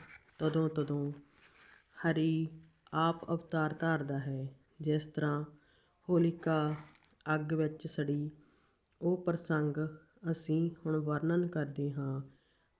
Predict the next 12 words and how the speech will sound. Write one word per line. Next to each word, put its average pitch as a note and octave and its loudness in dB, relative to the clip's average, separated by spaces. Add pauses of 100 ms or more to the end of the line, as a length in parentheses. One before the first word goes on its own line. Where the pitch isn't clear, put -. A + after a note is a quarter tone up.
(120)
ਹਰਨਾਕਸ਼ D3+ 0
ਦਾ D#3 0
ਪੁੱਤਰ D#3 -2
ਪ੍ਰਹਿਲਾਦ D3+ 0 (680)
ਭਗਤ E3 0
ਮਨ D#3+ 2
ਲਾ D3+ 2
ਕੇ C#3+ -2 (100)
ਹਰ - -4
ਸਮੇਂ D3+ 0 (2000)
ਪ੍ਰਭੂ F3+ 4
ਦੀ E3 0